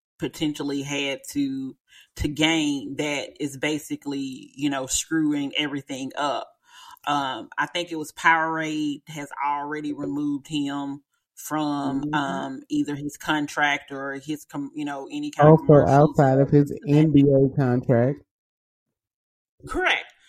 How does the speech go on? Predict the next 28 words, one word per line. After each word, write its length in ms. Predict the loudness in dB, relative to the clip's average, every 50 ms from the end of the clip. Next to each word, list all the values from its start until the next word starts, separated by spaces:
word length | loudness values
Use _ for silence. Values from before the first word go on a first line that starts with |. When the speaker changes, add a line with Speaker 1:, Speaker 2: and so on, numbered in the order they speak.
| _ _ _
Speaker 1:
So, 280 | -4 -4 -2 -2 -2
but 220 | -2 -2 -2 0 0
that's 200 | 0 -2 -2 -2
what 100 | -4 -4
I'm 100 | -4 -4
saying. 300 | -6 -4 -4 -2 -2 -2
Like, 400 | 0 0 0 0 0 -2 -4 -8 _ _ _
it's 220 | -2 -2 -2 -2 -2
messing 440 | -2 0 0 -2 -2 -6 -8 -4 -4
up 160 | -4 -4 -2 -2
your 180 | 0 0 0
additional 560 | 0 0 0 0 0 0 -4 -6 -6 -4 -4
money, 480 | -4 -4 -4 -4 -4 -6 -6 -8 -10 -10 -8
and 140 | -6 -6 -6
you 160 | -6 -6 -4
don't 280 | -4 -4 -4 -4 -4
know 480 | -4 -2 -2 -2 -2 -4 -6 -8 -10 -12 _ _ _ _ _ _
how 340 | _ -6 0 2 2 2 2
much 320 | 0 -2 -4 -4 -4 -4 -4
money 420 | -4 -2 -2 -4 -4 -4 -6 -6
you 240 | -6 -6 -6 -6 -6
sh-, 180 | -6 -10 -14 -18 _ _
could 140 | -4 -4 -4
have 100 | -2 -2
been 220 | -2 -2 -2 -4 -4 -2
able 600 | -2 -2 -2 -2 -4 -6 -6 -6 -8 -10 -12 _ _ _ _ _ _ _ -18
to 720 | -8 -2 0 0 0 0 0 0 -2 -2 -2 -4 -6 -10 _
accumulate. 840 | -8 -8 -8 -8 -8 -8 -6 -2 -2 0 0 0 -2 -2 -4 -6 -8